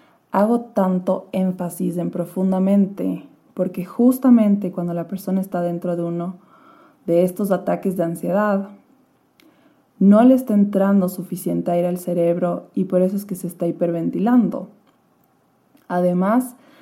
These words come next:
de que cuando le ayudas a respirar profundamente,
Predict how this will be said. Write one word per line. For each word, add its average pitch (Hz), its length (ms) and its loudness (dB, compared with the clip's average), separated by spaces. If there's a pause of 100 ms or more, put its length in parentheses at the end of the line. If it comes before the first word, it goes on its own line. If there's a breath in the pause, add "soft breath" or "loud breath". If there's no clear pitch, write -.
(140 soft breath)
de 185 140 0
que 196 100 4
cuando 185 260 0
le 180 80 0
ayudas 208 360 0
a 220 80 0
respirar 185 580 -2
profundamente, 202 1120 0